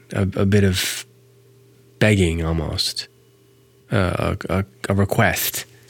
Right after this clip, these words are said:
just like we did at the end of the first three stanzas, only this time it comes a little earlier in the section. "Oh,"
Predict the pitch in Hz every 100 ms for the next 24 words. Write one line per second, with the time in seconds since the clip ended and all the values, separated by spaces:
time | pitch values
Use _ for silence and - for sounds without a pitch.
0 | - - - 123 160 180 151 147 131 120
1 | 113 107 104 - 98 - 113 101 87 -
2 | - - - - 123 123 156 170 143 113
3 | 110 113 104 101 - - - _ _ _
4 | _ _ _ - 101 101 98 143 143 87
5 | 76 85 - - 95 85 - - - 73
6 | 107 _ _ _ _ _ _ _ _ _
7 | _ _ - - - _ _ - 127 123
8 | 104 98 113